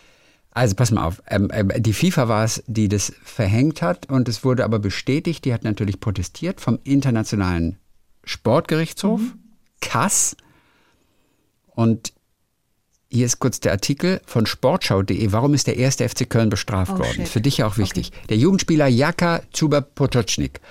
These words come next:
Speaker 1: hatte über seine Mutter seinen Vertrag bei Olympia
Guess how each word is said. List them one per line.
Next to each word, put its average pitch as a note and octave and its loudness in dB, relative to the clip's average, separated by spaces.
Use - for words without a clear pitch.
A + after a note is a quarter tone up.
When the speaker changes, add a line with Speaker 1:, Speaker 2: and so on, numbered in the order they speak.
Speaker 1:
hatte C#3+ 2
über C#3+ 2
seine B2+ 4
Mutter B2+ 2
seinen A2+ 2
Vertrag C3+ -2
bei - 2
Olympia C#3 2